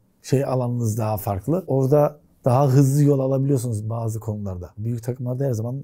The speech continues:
e, o şekilde olmayabiliyor. Şey dönemini anlattım demin. Son on haftalık dönemi anlattım. İlk yarıda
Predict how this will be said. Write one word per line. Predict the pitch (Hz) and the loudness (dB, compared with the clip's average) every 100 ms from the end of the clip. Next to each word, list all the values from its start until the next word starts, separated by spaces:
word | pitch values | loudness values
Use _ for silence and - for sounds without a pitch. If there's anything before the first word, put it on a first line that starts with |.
| - | -10
e, | |
o | 127 120 127 | -10 -8 -6
şekilde | 113 117 107 131 139 - | -4 -4 -2 -2 -2 0
olmayabiliyor. | 127 131 127 131 127 - | 0 0 -2 -2 -2 -6
Şey | - 123 135 | -2 0 2
dönemini | 131 131 131 147 | 0 0 0 0
anlattım | 151 123 110 113 110 110 | 0 -2 -4 -4 -2 -2
demin. | 107 104 _ _ | -2 -6 _ _
Son | - - 135 127 113 - | -10 -2 0 -2 -6 -8
on | - 127 | -2 0
haftalık | 120 117 - 127 120 110 _ _ 123 113 | 2 0 0 -2 -2 -8 _ _ -6 -2
dönemi | 131 123 131 156 | 0 2 2 0
anlattım. | 131 120 101 - 117 | -2 -2 -4 -8 -4
İlk | 127 117 | -4 -2
yarıda | 131 117 117 113 | 0 0 0 -2